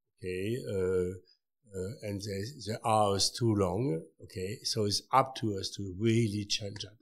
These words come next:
and we are changing it. More flexible hours as well, you know, for, for many women would want to join,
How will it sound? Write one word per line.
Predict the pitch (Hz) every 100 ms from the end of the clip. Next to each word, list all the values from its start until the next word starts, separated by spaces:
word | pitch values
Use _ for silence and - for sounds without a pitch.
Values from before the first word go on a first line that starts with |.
| _
and | 101 95 90
we | 101 113 120
are | 98 95 95
changing | - 101 92 90
it. | 92 - - - -
More | 104 95
flexible | - 123 - 135 123 127
hours | 135 143 139 139
as | 123
well, | 135 147 143
you | 131 123
know, | 123 117
for, | 110 101 104 - - _
for | 104 98 120 135 _
many | 135 170 170
women | 135 135 117 104
would | 104 95
want | 101 92
to | 104
join, | 90 123 123 104